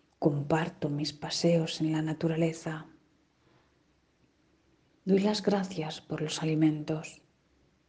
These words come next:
y veo a todos mis hermanos, animales, a todo lo que me rodea como una extensión de mí.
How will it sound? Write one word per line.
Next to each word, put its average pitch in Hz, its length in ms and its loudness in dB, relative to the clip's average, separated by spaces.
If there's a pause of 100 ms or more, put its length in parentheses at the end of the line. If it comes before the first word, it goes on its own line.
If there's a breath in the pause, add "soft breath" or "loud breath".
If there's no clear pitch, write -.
(880)
y 185 140 12
veo 180 540 4 (440)
a 202 100 0
todos - 840 -6 (1600)
mis 143 240 -2
hermanos, 160 680 0 (520 soft breath)
animales, 156 840 2 (120)
a 170 120 -4
todo 226 260 2
lo 185 100 4
que 175 120 2
me 160 120 0
rodea 156 520 0 (600 loud breath)
como 170 300 8
una 156 280 6
extensión 147 840 -4
de 151 120 -2
mí. 151 300 -4